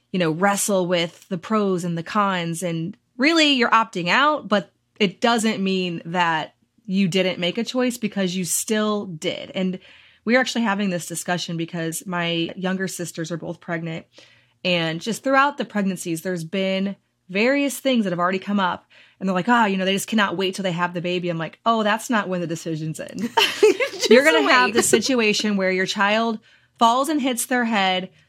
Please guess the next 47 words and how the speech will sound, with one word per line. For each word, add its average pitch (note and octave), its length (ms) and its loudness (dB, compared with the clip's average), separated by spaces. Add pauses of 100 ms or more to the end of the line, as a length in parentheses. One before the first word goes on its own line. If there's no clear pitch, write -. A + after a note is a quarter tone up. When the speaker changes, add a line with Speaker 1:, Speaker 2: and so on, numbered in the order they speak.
(300)
Speaker 1:
Do A3 100 2
you B3+ 140 6
go B3 160 4
to A#3+ 60 0
the A3 180 0
E G#3 40 2
R F3+ 200 2
or D#3+ 40 -4
not? D3 220 -6
When G3 160 2
you A#3 100 2
get - 220 0
there, F#3 460 -2 (520)
do A3+ 120 0
you, A#3 800 2 (220)
do G#3+ 120 0
you G#3 160 2
do G#3 420 2
the, G#3+ 320 2
uh, F#3 340 2
whatever F#3+ 380 -2
the F3 80 -6
thing F3 240 -6
is E3+ 140 -4
they E3+ 100 -4
do E3+ 180 -4
on E3 140 -4
their E3 100 -6
brain? E3 300 -8
Do F#3+ 100 -4
you G3+ 80 0
do A3 180 2
that? C#4+ 500 2
Or A3+ 360 2
are, G#3+ 180 2 (100)
are G#3 100 2
you G#3 160 2
going G#3 280 2
to F#3 60 0
watch B3 440 0
them? C#4 360 2
Or A#3 100 -2
are G#3 40 2
you G3+ 140 2
going G3 280 0
to F#3+ 80 0
hope? G3 360 -4